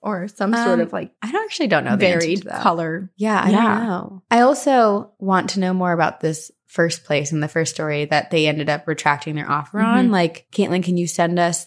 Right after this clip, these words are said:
Speaker 2: the listing? I wanna see the pictures of it. And I'm just so curious what the history of it is because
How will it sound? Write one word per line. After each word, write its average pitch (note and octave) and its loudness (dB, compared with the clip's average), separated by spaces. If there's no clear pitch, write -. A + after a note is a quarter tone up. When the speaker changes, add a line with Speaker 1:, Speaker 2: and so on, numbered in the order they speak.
Speaker 2:
the E3 0
listing? F3+ -2
I F#3+ 4
wanna G3 4
see G3+ 0
the F#3 -2
pictures F#3 -4
of F3 2
it. D3 2
And B3+ 4
I'm C#4 2
just D4 0
so C#4 4
curious C4+ 0
what G#3+ -6
the G3+ 2
history G#3+ 0
of F3+ 2
it E3 0
is D3+ -2
because F3 -6